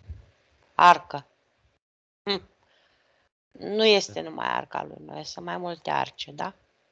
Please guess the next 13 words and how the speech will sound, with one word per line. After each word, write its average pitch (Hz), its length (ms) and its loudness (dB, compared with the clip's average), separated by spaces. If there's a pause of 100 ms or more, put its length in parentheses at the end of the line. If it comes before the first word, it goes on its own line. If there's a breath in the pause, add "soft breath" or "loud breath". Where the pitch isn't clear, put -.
(640)
Parcă 170 720 0 (240)
tot 196 260 0
pământul 165 580 -2
este 147 680 -6 (380 soft breath)
inundat, 160 920 0 (160)
dar 165 260 2
mai 170 220 -2
există 180 720 -4 (320 soft breath)
o 175 100 0
creastă 202 560 2
de 139 120 0
pe - 140 -14
munte, 175 880 -8